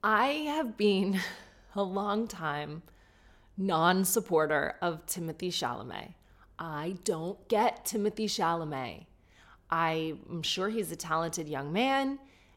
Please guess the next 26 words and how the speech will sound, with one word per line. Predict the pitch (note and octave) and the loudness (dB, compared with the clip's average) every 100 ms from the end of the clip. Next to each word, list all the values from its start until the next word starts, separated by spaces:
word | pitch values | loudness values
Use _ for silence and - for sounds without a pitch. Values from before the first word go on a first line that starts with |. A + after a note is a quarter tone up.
| _ | _
and | E3 F3 | -4 -4
he | E3+ | 0
is | G#3 F3+ | 0 2
not | G3+ G#3 G#3+ - - - - - - | 0 2 2 0 -4 -8 -8 -18 -16
for | - - G3+ F#3+ E3+ | -12 -2 0 0 -2
me. | C3+ C#2+ - - - | -6 -10 -14 -18 -12
Do | F3+ | -6
you | F3+ | -2
know? | D#3+ F3+ | 0 0
I | - E3+ | 0 -4
think | F3+ E3 | -6 -8
a | |
forty-year-old | - - G3 G3 G3 F#3+ F3 E3+ | -10 0 2 4 4 4 2 2
mother | D#3 D#3+ D#3+ | -2 0 0
of | D3+ | -2
three | D3+ D3 C#3+ D3 - - - | -4 -4 -4 -10 -14 -20 -16
is | - | -12
perhaps | - E3 E3 - | -10 -4 -4 -2
not | D#3+ - | -6 -2
the | |
Chalamet | E3+ - D3 D3+ D3+ C#3+ C#3 C#3+ - _ _ - | -2 0 -2 -2 -4 -6 -8 -10 -14 _ _ 2
audience. | E3 E3+ D3+ G2+ - - - - _ - | 4 4 2 -6 -12 -12 -12 -14 _ -4
Chalamet, | - - C#4+ E4 F#4+ G4 F4+ F#4 F4 D#4+ D4+ - - - | -2 -2 -4 -2 -2 -2 -2 -2 -2 -6 -12 -18 -20 -12
Timothée | - A#3+ B3 - D#4 F4 F#4+ | -4 -4 -4 -2 -2 0 0
Chalamet. | F#4+ - E4+ D4+ A3 C#3+ B2 | -2 0 0 2 0 -2 -2
I | - | -2